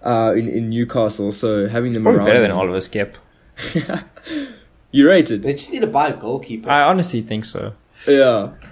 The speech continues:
Speaker 2: I mean, the
Speaker 1: Um,
Speaker 2: man can dribble. He's Brazilian.
Speaker 1: well,
Speaker 2: I shouldn't say
Speaker 1: that's
Speaker 2: that,
Speaker 1: true.
Speaker 2: but
Speaker 1: That's
Speaker 2: he
Speaker 1: true.
Speaker 2: can dribble. <laughs>
Speaker 1: He is. He also, like, on the left on, or on the right, or what, where, where's he usually, uh, play?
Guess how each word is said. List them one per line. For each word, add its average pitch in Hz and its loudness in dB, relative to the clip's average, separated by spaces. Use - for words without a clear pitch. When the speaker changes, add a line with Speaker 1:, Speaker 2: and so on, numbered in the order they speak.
Speaker 2:
I - -6
mean, 143 2
the 143 6
Speaker 1:
Um, 139 6
Speaker 2:
man 151 4
can 151 -2
dribble. 120 0
He's 123 -4
Brazilian. 117 2
Speaker 1:
well, 143 0
Speaker 2:
I 123 0
shouldn't 113 -4
say 110 2
Speaker 1:
that's 98 -4
Speaker 2:
that, 95 2
Speaker 1:
true. - -4
Speaker 2:
but 120 4
Speaker 1:
That's 131 2
Speaker 2:
he 175 4
Speaker 1:
true. 175 -2
Speaker 2:
can 135 2
dribble. 104 -4
<laughs> - -20
Speaker 1:
He 175 0
is. 151 6
He 160 0
also, 156 4
like, 139 2
on 123 0
the 120 0
left 120 0
on, 113 -4
or 113 0
on 107 -2
the 104 -2
right, 117 -2
or 113 -2
what, 104 -2
where, 107 -2
where's 113 -2
he 107 -8
usually, 101 -6
uh, 95 -2
play? 92 -6